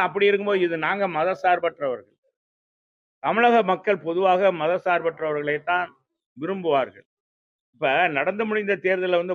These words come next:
பொதுவாக திமுக, அண்ணா தி மு க, நீங்க கூட கே-, ஜெகன் கேட்டார், மூணு,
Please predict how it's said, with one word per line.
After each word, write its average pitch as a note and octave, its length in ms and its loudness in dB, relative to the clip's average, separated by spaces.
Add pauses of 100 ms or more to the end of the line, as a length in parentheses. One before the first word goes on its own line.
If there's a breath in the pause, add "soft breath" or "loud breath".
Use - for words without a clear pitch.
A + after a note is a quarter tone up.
பொதுவாக F3+ 460 0 (160)
திமுக, E3+ 420 -6 (840)
அண்ணா E3 200 -2
தி D#3 120 -8
மு D#3 80 -8
க, D3+ 120 0
நீங்க D3 240 -4
கூட D#3 200 0
கே-, C#3+ 280 2
ஜெகன் D3+ 360 -4
கேட்டார், C#3+ 320 -2
மூணு, C#3+ 280 -10